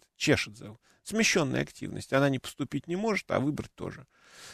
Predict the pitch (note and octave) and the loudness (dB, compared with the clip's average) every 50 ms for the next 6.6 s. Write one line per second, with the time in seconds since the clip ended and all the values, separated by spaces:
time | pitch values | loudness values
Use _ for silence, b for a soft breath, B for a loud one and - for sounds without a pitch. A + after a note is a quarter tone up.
0 | B B B - F#3 A#3 A#3 - C3+ C3+ C3 - - D#3 F3 G3 F#3 - D#3 D3+ | B B B 4 6 6 6 6 4 2 2 4 4 6 6 6 6 6 4 6
1 | D#3 D3 A2+ F#2+ - - - F#2+ - - G#2 - - A#2 A2 - - - - F3+ | 6 6 6 4 0 -6 -8 -8 -8 -8 -12 -12 -8 -6 -2 0 2 2 2 2
2 | - A2 G#2+ G#2+ A2+ A2 G#2+ G#2 G#2 G#2 G#2+ A#2 C3+ B2+ - - - A#2 A#2 A#2+ | 2 0 0 4 4 4 4 4 0 -2 -2 2 2 2 2 0 -2 0 0 2
3 | B2 F3 F#3+ D3 B2+ G#2 G2 G2+ G#2 - - - B2 B2 A2+ G#2 G2+ G#2 A#2 A#2+ | 2 2 4 4 4 2 2 -2 -4 -6 -6 -2 0 2 2 2 2 2 4 4
4 | G#2 F#2 - - A2 G2+ - - B2 A2+ - - G#2+ B2 A#2+ B2 C3+ C#3 D3 D#3+ | 4 2 -2 -6 -10 -8 -6 -4 -6 -6 -6 -4 -2 0 0 2 0 -2 0 0
5 | G#3 G#3+ E3 A#2 A2 G#2+ G#2 - - A#2 G#2+ - C3 C#3+ D3 C3 - - B2 A2+ | 0 0 0 0 0 -2 -2 -2 -4 -8 -4 -2 0 2 2 0 0 -2 0 2
6 | A2+ A#2 B2 D#3 F#3 G3 E3 B2 G2+ G2 F#2 - | 2 4 4 4 4 2 2 0 0 -2 -2 -2